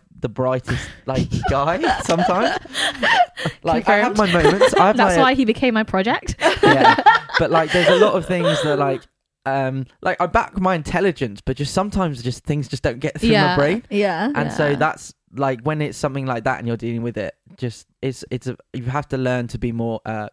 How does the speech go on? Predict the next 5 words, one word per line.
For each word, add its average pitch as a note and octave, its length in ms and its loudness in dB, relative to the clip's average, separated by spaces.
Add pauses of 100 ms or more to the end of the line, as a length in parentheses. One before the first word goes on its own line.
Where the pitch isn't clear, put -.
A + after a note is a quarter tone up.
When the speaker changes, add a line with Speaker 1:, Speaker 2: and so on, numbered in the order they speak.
Speaker 1:
conscious - 640 -12 (500)
of A2+ 480 -6 (340)
where C#3 200 0
you B2+ 180 -2
are, A#2+ 260 -2